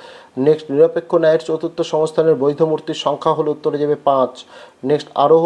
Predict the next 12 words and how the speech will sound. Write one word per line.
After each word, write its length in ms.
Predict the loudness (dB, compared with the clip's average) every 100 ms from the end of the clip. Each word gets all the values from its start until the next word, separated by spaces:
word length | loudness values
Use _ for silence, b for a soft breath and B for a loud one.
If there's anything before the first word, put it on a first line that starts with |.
| 4
অনুমানের 360 | 4 2 4 4
আকারগত 440 | 2 0 0 -2
ভিত্তি 300 | -4 -6 0
হলো 180 | 0 2
উত্তরে 260 | -2 -4 -2
যাবে 120 | -4
প্রকৃতির 500 | -4 -8 -8 -6 0
একরূপতা 480 | 0 0 -6 -2 -2
নীতি 240 | -2 -4
ও 60 | -4
কার্যকারণ 540 | 0 0 0 -2 -4 -6
নীতি। 300 | -10 -10